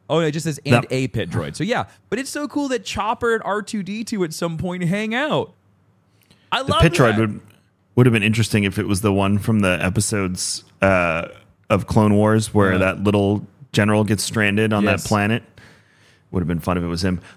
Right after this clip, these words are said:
Speaker 2: Uh, is that Doctor Aphra in the second page of Dark Droids?
Speaker 1: It looks a lot.
Speaker 2: Uh,
Speaker 1: Yeah,
Speaker 2: top
Speaker 1: yeah,
Speaker 2: right frame?
Speaker 1: yes, most definitely, 'cause those are her two, those are her two evil versions of C three P O and R two D two.
Speaker 2: Okay.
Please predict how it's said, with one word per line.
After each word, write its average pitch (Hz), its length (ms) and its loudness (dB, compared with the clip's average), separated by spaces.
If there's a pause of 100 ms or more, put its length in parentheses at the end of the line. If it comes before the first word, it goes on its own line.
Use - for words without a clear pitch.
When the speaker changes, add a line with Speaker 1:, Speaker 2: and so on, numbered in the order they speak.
(120)
Speaker 2:
Uh, 127 200 4
is 123 100 0
that 170 180 0
Doctor 233 360 2
Aphra 143 500 2
in 120 160 0
the 117 80 2
second 123 420 -2
page 117 320 0
of 110 120 -2
Dark 120 260 0
Droids? 123 260 2
Speaker 1:
It 107 60 -2
looks 110 300 -2
a 113 40 -2
lot. 101 280 0
Speaker 2:
Uh, 117 80 6
Speaker 1:
Yeah, 170 100 2
Speaker 2:
top 127 160 6
Speaker 1:
yeah, - 120 2
Speaker 2:
right 117 140 2
frame? 117 240 2
Speaker 1:
yes, 117 160 -2
most 131 180 -2
definitely, 151 240 -2
'cause 120 120 -4
those 127 180 -4
are 139 80 -4
her 135 140 -4
two, 131 420 -4
those 127 220 -4
are 139 60 -2
her 131 120 -2
two 131 380 -4
evil 131 320 -2
versions 117 480 -2
of 110 100 -4
C 131 200 -6
three 123 200 -6
P 117 200 -8
O 113 80 -2
and 110 80 -2
R 110 100 -2
two 104 140 -4
D 113 120 -2
two. 73 220 -8 (720)
Speaker 2:
Okay. 95 360 2